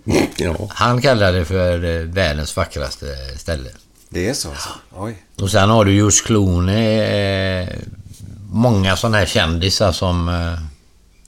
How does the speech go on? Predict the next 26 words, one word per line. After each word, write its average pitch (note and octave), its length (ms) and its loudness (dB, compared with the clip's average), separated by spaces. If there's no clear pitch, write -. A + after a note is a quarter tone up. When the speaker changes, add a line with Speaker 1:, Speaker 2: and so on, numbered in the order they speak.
Speaker 1:
Hade A2 160 4
inte G2+ 100 6
Rummenigge G2+ 680 6
en B2 220 6
kåk G2 240 2
där F2+ 140 2
också? D2+ 200 -2
Speaker 2:
Jo, A2 200 4
han A#2+ 280 0
bodde C3 320 2
där. A#2 220 4
Han F#2+ 160 2
Speaker 1:
Ja. C3+ 80 4
Speaker 2:
hyrde F2+ 240 2
där A#2 160 4
då, F#2 220 2
för F2+ 60 2
Speaker 1:
Ja, F#2 140 4
Speaker 2:
han, F2+ 200 2
Speaker 1:
ja. F2 120 0
Speaker 2:
eh, E2+ 60 -2
han G#2 120 4
spelade G2+ 300 4
inte, F2+ 300 0
ja. E2 220 -6
Speaker 1:
Mm. E2 160 0